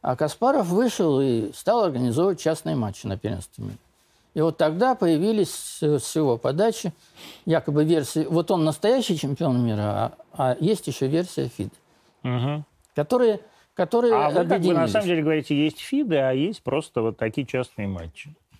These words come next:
Speaker 1: Это раз. А во-вторых, э, э, ну, скажем, м, Ананд стал чемпионом мира. И он как бы в эт-, в эту, в эту линейку чемпионов мира вошёл.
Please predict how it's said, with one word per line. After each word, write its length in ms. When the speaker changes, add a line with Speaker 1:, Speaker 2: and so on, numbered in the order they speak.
Speaker 1:
Это 280
раз. 320
А 60
во-вторых, 640
э, 320
э, 320
ну, 120
скажем, 520
м, 400
Ананд 500
стал 260
чемпионом 540
мира. 260
И 120
он 160
как 200
бы 220
в 40
эт-, 200
в 140
эту, 420
в 500
эту 180
линейку 380
чемпионов 540
мира 320
вошёл. 460